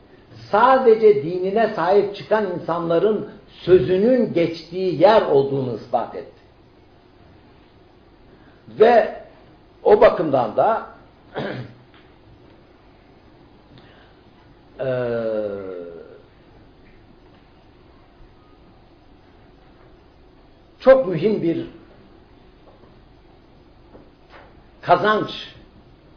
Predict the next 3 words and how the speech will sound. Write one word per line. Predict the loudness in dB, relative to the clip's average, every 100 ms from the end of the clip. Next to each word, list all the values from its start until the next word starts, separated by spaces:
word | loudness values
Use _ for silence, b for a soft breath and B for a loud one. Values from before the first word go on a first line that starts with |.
| -20 -20 _ -20 -20 -20 -20 -20 -20 -20 -20 -20 -12
bize | -6 0 0 0 -2
Allah | 0 2 0 -2
tarafından | -4 -4 -6 -6 -6 -6